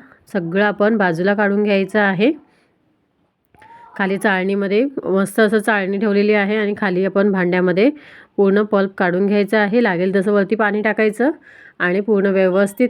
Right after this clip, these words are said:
काढून घ्यायचं आहे. आणि ही मस्त अशी स्टोअरही करू शकता, छान पंधरा दिवस, महिनाभर टिकते ही चटणी किंवा पल्प, अ, चिंचेची चटपटीतवाली चटणी ना, मस्त अशी जर ठेवलात ना व्यवस्थित स्टोअर करून,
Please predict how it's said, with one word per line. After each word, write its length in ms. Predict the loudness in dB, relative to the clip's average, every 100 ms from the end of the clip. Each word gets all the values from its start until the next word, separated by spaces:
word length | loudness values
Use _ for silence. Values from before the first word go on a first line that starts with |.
| 0
काढून 280 | -2 0
घ्यायचं 360 | 0 0 0 0
आहे. 320 | 0 0 0 -2 _ _ _ _ -10 -2
आणि 140 | 2
ही 80 | 4
मस्त 280 | 2 2 0
अशी 200 | 2 0
स्टोअरही 520 | 2 4 4 4 2
करू 160 | 2
शकता, 440 | 2 -2 0 -2 -2 -4 _ -20 -20 -16
छान 420 | -4 -2 0 -2
पंधरा 360 | -2 -2 0 0
दिवस, 340 | 2 0 -2
महिनाभर 460 | -2 0 0 0 -4 -6 -10 -8
टिकते 360 | -8 -6 0
ही 200 | 2 2
चटणी 480 | 0 -2 -2 0 0 0 -10 -20 -20 _ _ _ _
किंवा 160 | -2 0
पल्प, 560 | 0 0 -2 -6 -2
अ, 80 | -2
चिंचेची 540 | 0 -2 0 0 0
चटपटीतवाली 640 | 0 0 -2 -2 0 0 2
चटणी 340 | 0 2 2
ना, 120 | 2
मस्त 340 | 2 0 0 0
अशी 240 | 0 0
जर 180 | 0 0
ठेवलात 360 | 0 0 0 0
ना 60 |
व्यवस्थित 460 | 0 2 0 0 -2
स्टोअर 320 | -2 0 0
करून, 260 | 0 -2